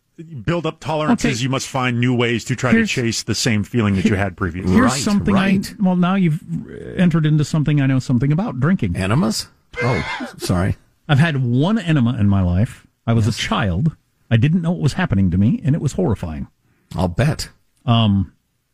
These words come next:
Speaker 2: I'll never forget it. Um, drinking. Uh, I've gotten very drunk very fast on vat-, vodka.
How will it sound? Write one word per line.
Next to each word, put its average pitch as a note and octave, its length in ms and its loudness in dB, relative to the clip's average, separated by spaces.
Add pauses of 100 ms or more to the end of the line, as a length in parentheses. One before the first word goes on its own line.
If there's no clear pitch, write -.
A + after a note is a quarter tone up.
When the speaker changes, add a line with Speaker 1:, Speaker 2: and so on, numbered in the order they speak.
(120)
Speaker 2:
I'll G2 80 4
never B2+ 200 2
forget C3 240 0
it. - 100 -12 (1300)
Um, A#2 500 2 (600)
drinking. E3 580 0 (280)
Uh, - 60 -16 (680)
I've - 240 -6
gotten A3 200 4
very F#3 180 4
drunk D#3 220 0
very D3 200 2
fast C3 320 0
on G#2 140 4
vat-, F#2+ 240 0
vodka. G2 480 -2